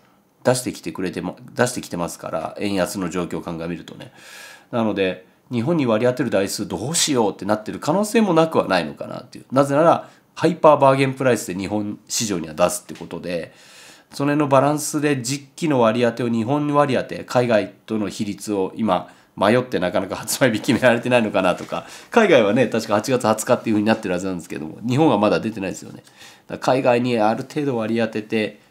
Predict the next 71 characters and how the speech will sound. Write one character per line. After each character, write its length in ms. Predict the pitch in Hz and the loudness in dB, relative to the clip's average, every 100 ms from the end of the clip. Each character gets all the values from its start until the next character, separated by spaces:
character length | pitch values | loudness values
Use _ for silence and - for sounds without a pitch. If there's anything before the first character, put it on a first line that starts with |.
| _ | _
最 380 | - 139 131 139 | 0 0 2 0
後 160 | - | 0
の 100 | 139 | 0
最 220 | 131 139 113 | 2 2 2
後 100 | 92 | -2
に 100 | 92 | -4
日 40 | |
本 180 | 95 87 | -4 -6
に。 120 | - | -10
っ 680 | - - - - - - - | -14 -20 -20 -20 -20 -20 0
て 100 | 165 | 2
い 140 | 180 | 6
う 220 | 233 185 | 8 8
値 180 | 113 117 | 6 6
段 360 | 123 131 131 131 | 6 4 2 0
設 240 | - 165 | 0 -2
定 180 | - 90 | 0 -2
で 100 | 85 | -2
す 140 | - | -8
よ 60 | - | -12
ね、 80 | 73 | -10
今 200 | 87 85 | -8 -6
回 160 | 80 | -8
日 80 | 87 | -8
本。 160 | 87 - | -10 -6
だ 140 | 117 123 | 0 4
か 80 | 120 | 6
ら、 300 | 110 104 - _ _ _ _ _ _ _ _ _ _ - - | 4 2 -4 _ _ _ _ _ _ _ _ _ _ -20 -8
ち 80 | 170 | -4
ょ 20 | |
っ 40 | |
と 60 | 120 | -2
そ 120 | - | -2
の 80 | 135 | 0
辺 160 | 143 135 | -2 0
も 60 | |
ね、 280 | 151 123 - | 2 2 0
あ 160 | - 104 | -8 -6
の、 140 | 98 | -4
我 160 | 120 127 | -2 0
々 200 | 123 117 | 0 0
日 140 | 117 120 | -2 -2
本 160 | 123 | -2
人 160 | 120 110 | -2 -4
と 100 | 90 | -6
し 60 | |
て 100 | 87 | -6
日 100 | 92 | -2
本 140 | 104 104 | 0 2
の 80 | 110 | 2
メ 120 | 110 | 0
ー 20 | |
カ 120 | 104 | 0
ー 20 | |
の 80 | 98 | -2
カ 120 | 101 | -2
メ 60 | 98 | -2
ラ 80 | 87 | -4
を 60 | |
買 160 | - 95 | -4 -4
い 20 | |
た 100 | 101 | -4
い 40 | 92 | -6
ん 40 | |
で 60 | 82 | -8
す 160 | - | -12
が、 160 | - - - - - - - - | -16 -18 -20 -20 -20 -20 -20 -14
ち 100 | 101 | -14
ょ 20 | |
っ 20 | |
と 340 | - - - | -12 -12 -12